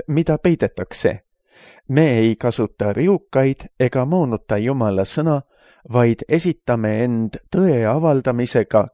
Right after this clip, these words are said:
kõikide inimeste südametunnistusele Jumala ees. Nii iseloomustab apostel oma tööviisi,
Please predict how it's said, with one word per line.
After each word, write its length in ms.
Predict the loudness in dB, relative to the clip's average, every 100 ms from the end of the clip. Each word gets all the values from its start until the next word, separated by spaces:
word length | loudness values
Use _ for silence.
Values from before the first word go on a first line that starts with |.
| -2
kõikide 540 | 0 0 -2 -2 2 2
inimeste 560 | 0 -2 -2 -4 -6
südametunnistusele 1300 | -6 -2 -2 -2 -2 -4 -2 -4 -4 0 2 2 0 -2
Jumala 420 | -2 0 -2 -2
ees. 520 | -2 -4 -6 -12 -14 _ _ _ _ _ _ _ _ _ _ _ _ _ _ _ _ _ _ _ _ _ _ _ _ _ _ _ _ _ _
Nii 440 | 0 2 2 0 -2
iseloomustab 960 | 0 0 2 0 0 -4 -2 -4 -2
apostel 680 | -6 -4 -4 -6 -4 -4 -2
oma 200 | -2 -2
tööviisi, 760 | 0 0 0 -2 -4 -4 -8